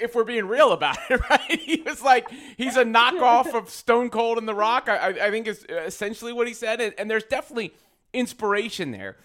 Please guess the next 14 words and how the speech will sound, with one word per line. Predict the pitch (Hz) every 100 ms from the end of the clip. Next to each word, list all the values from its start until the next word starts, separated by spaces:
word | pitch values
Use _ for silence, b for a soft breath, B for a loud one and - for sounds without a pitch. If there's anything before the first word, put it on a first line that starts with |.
| b _
because | 175 196
people | 185 208 180
have | 156
said | 175 160
L | 151
A | 147
Knight's | 151 151
an | 160 151
amalgamation | 135 143 147 139 147 143 139
of, | 123 110
of, | 113 123 -
of | 131 113
those | 135 117 -
two. | - 214 143